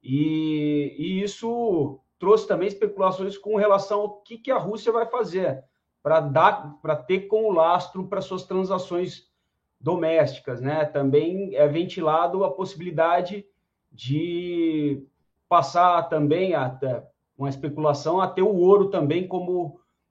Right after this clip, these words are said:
como lastro novamente a, a suas mo-, a sua moeda, né? Local.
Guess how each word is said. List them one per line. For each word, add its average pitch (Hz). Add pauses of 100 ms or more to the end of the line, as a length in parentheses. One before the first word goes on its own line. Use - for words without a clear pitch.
(100)
como 165
lastro 160
novamente 160 (480)
a, 131
a 120
suas 139
mo-, 156
a 131
sua 156
moeda, 147
né? 185 (100)
Local. 139